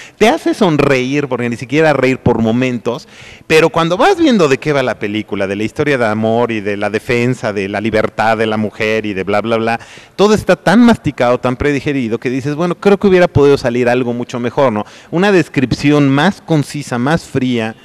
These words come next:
eh, acerca de ese ambiente victoriano, de esos monstruos que dejan la cabeza de la gente, y realmente no, es una película sobre las pacientes que van a recibir un rato de placer, un par de escenas cotorras, eh, mucho amor, mucha melcocha y un doctor insufrible.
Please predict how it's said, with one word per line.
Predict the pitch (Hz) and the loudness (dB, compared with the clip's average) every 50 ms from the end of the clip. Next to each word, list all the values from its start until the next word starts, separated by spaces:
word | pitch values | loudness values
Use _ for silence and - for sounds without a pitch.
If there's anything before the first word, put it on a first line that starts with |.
| - - - - - | -20 -20 -20 -12 -6
eh, | 120 131 135 131 | -4 -2 -2 -2
acerca | 104 98 - - 139 120 143 131 | -2 -4 -6 -6 -6 -4 -2 0
de | 143 | 0
ese | 135 - 139 | 0 -2 -2
ambiente | 131 135 135 131 143 | -2 -2 0 0 0
victoriano, | 135 120 101 - - 117 113 123 127 123 123 127 131 123 | -2 -2 -2 -2 -2 0 2 2 2 0 0 0 -2 -2
de | 123 123 | -4 -4
esos | - 147 131 113 | -6 -8 -8 -6
monstruos | 123 120 127 135 135 - - 123 117 - | -4 -2 -2 -2 -2 -4 -6 -8 -8 -6
que | - 120 | -6 -8
dejan | 117 110 123 120 | -8 -8 -8 -10
la | 113 | -10
cabeza | - 226 - 120 113 127 | -8 -8 -6 -4 -2 -2
de | 120 | -2
la | 123 127 | -2 -4
gente, | - - 143 139 - - - - - - - - | -6 -6 -6 -4 -4 -6 -6 -6 -10 -16 -12 -8
y | - | -4
realmente | 294 320 349 359 359 370 - - 170 131 | -2 0 2 4 4 2 2 0 -2 -4
no, | 127 127 135 | -4 -6 -8
es | 151 - | -8 -8
una | 247 254 - | -6 -6 -6
película | - - 160 151 151 - - 190 190 190 | -4 -4 -4 -4 -4 -4 -2 -2 -2 -2
sobre | - - 135 120 113 104 104 107 107 | -2 -2 -4 -4 -4 -4 -4 -4 -4
las | 110 110 - | -6 -6 -6
pacientes | - - 110 - - 151 151 151 151 143 | -6 -6 -6 -4 -4 -4 -4 -4 -6 -8
que | - 139 | -8 -4
van | 123 131 135 | -4 -2 -2
a | 131 | -2
recibir | 117 113 - 120 120 | -2 -4 -4 -2 -2
un | 123 113 | -2 -2
rato | 113 120 - 120 | -4 -4 -4 -4
de | 107 | -6
placer, | - 104 104 101 - 165 185 208 220 - - - - - - - - | -4 -4 -6 -2 2 4 4 4 2 0 -4 -8 -16 -20 -20 -8 -2
un | 185 190 | -2 0
par | - 165 135 | 2 2 2
de | 127 123 | 0 0
escenas | 110 - 117 117 - - | -2 -2 -4 -4 -6 -6
cotorras, | - 135 - - 190 208 208 196 190 180 175 175 175 - - - - _ - - - | -6 -4 2 4 6 6 6 4 4 2 2 0 0 -4 -8 -14 -20 _ -20 -20 -16
eh, | - 147 165 | -12 -8 -4
mucho | 190 202 214 202 - 131 | -2 -2 -2 -4 -6 -8
amor, | 110 117 131 147 151 156 156 151 151 143 | -10 -8 -4 -2 -2 0 0 0 -2 -2
mucha | 139 143 131 - 131 | -4 -4 -6 -6 -6
melcocha | 117 107 110 - - 147 156 151 - - 147 139 139 139 139 131 131 | -6 -6 -8 -8 -6 -6 -6 -8 -8 -10 -8 -6 -6 -4 -4 -4 -2
y | 139 143 151 | 0 2 4
un | 156 151 | 4 4
doctor | 139 127 - - 139 131 | 2 0 0 0 2 2
insufrible. | 135 123 - 117 - 143 131 123 120 117 | 2 2 2 0 2 2 4 4 4 2